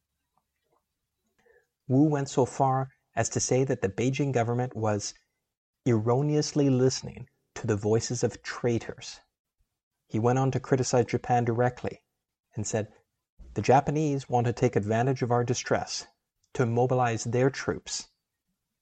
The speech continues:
and an agreement that will humiliate China has already been drawn up. The civil war has gone on for over a year. Chinese are borrowing money to kill other Chinese."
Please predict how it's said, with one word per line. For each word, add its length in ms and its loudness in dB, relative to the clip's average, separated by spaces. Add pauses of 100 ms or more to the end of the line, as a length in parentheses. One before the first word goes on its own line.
(320)
and 100 -2
an 100 0
agreement 580 -2
that 140 -2
will 180 0
humiliate 580 0
China 400 -2
has 160 -4
already 320 0
been 160 0
drawn 260 -2
up. 260 -4 (1120)
The 80 0
civil 280 4
war 280 2
has 140 0
gone 240 2
on 180 2
for 220 -6
over 300 2
a 60 2
year. 360 -2 (880)
Chinese 480 -2
are 80 2
borrowing 420 0
money 400 -2
to 80 -4
kill 280 0
other 180 0
Chinese." 680 -8